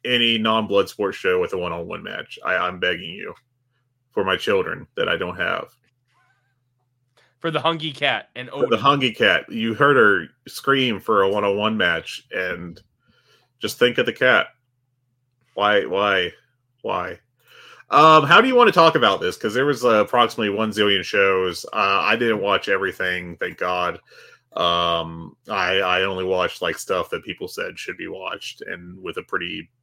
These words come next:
Speaker 1: reasonably lenient, uh,
Speaker 2: All right.
Speaker 1: threshold for that.
Speaker 2: Well, well, let's do this. You have the For the Culture lineup,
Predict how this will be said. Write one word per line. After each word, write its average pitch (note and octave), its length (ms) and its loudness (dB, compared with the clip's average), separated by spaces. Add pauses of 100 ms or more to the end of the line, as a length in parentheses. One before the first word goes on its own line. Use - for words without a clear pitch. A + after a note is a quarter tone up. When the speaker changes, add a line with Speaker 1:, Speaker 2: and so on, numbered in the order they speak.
(260)
Speaker 1:
reasonably G#2 880 0 (540)
lenient, G2 600 -6 (880)
uh, - 40 -6
Speaker 2:
All - 40 -4
right. - 100 -6
Speaker 1:
threshold G#2+ 500 -2
for E2+ 100 -8
that. E2 260 -6 (280)
Speaker 2:
Well, D3+ 140 -10 (120)
well, E3+ 160 -8
let's F3+ 220 -10
do G#3+ 100 -6
this. D#3 260 -6
You E3+ 100 -4
have F3 100 -6
the E3 80 -10
For E3+ 180 -6
the D3+ 100 -6
Culture C#3 340 -8
lineup, A2+ 420 -6